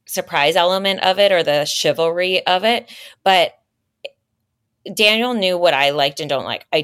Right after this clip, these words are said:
didn't want a crowd or a flash mob. I don't want my whole friends and family there. I didn't want it to be, like, anybody else's experience. I wanted it to be ours. And so he feels the same way. So it really worked out. But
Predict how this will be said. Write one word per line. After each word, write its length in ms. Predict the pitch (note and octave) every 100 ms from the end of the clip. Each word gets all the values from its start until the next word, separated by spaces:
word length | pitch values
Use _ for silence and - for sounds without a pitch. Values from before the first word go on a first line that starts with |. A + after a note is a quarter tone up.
| -
didn't 280 | E3 E3+ -
want 180 | F#3 F#3
a 40 |
crowd 480 | F#3 F3+ D#3 D3+ D3+
or 280 | - D3+ D3
a 80 |
flash 380 | C#3+ D#3+ C3+ -
mob. 320 | D3 C3 C3+ -
I 100 | D3+
don't 380 | D3 E3 E3 D#3+
want 200 | E3+ C3
my 260 | D3+ D#3 D3+ -
whole 200 | D#3+ D#3+
friends 320 | - D#3 D#3
and 160 | D3+
family 400 | D3 D3 C#3+ C#3
there. 360 | C#3 C#3 C3+ C3+ - - -
I 80 | E3
didn't 420 | E3 F#3 F3+ G3+
want 240 | F#3 F3 F3
it 80 | E3+
to 80 |
be, 460 | - D#3 D3+ D3+ C#3+ - _ _ _ _ _ _ _ _
like, 320 | - E3 - _ -
anybody 440 | F3+ F#3+ G3 F#3
else's 460 | D3+ D3 D3+ F3 D#3+
experience. 560 | E3 - E3 D#3 D#3+ -
I 60 | D#3
wanted 260 | D3+ D3+
it 140 | D3+ -
to 120 | D#3
be 160 | D3+ -
ours. 440 | D#3 - - - - - - -
And 200 | E3 F3
so 580 | F3 F#3+ E3+ D#3+ C#3+ B2
he 320 | - - A3+ B3+
feels 300 | G3+ F#3 E3+
the 80 |
same 300 | D#3 D#3+ C#3+
way. 360 | D3 F3 D#3+ D3
So 220 | - D#3
it 60 | B2+
really 220 | E3 D3
worked 280 | D3 B2 -
out. 260 | F3+ D#3
But 160 | E3+ -